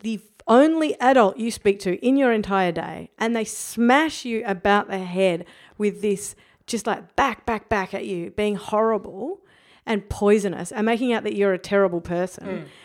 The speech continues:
Speaker 1: By the end of the phone conversation, you can actually, it can actually shift you. It can shift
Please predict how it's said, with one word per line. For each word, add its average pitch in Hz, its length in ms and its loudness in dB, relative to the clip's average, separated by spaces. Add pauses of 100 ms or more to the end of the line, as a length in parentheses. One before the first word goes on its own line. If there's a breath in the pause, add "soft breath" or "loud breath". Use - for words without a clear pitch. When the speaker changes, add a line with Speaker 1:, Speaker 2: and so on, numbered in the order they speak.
(140 loud breath)
Speaker 1:
By 269 140 6
the 311 100 6
end 370 100 4
of 427 80 2
the 415 80 -2
phone 240 200 -2
conversation, 202 440 -2
you 269 140 -4
can 339 140 2
actually, 403 320 0
it - 60 -6
can 381 100 2
actually 415 260 2
shift - 340 -4
you. 370 300 -8
It - 140 -4
can 247 100 -2
shift - 400 -2